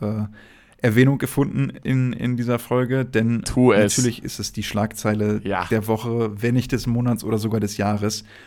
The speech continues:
Speaker 1: Äh, Dachau schlägt Berlin drei zu zwei.
Speaker 2: Kannst du's, kannst du's noch einmal wiederholen?
Speaker 1: <laughs> Dachau schlägt Berlin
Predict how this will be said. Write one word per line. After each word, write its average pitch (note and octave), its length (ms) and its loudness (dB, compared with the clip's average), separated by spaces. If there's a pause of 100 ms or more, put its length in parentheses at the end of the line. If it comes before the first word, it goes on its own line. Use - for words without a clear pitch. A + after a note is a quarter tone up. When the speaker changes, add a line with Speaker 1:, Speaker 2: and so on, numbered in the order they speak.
(260)
Speaker 1:
Äh, - 160 -8 (260)
Dachau B2+ 400 0
schlägt - 560 -6 (180)
Berlin G2 440 -2
drei F#2 200 -6
zu - 140 -12
zwei. - 320 -12 (220)
Speaker 2:
Kannst - 340 -8
du's, G2+ 220 -6
kannst G#2+ 200 -2
du's A2 120 -4
noch A2 160 2
einmal A2+ 260 0
wiederholen? A2+ 440 0 (800)
Speaker 1:
<laughs> - 640 -14
Dachau B2+ 520 -2
schlägt - 840 2 (260)
Berlin A2+ 640 2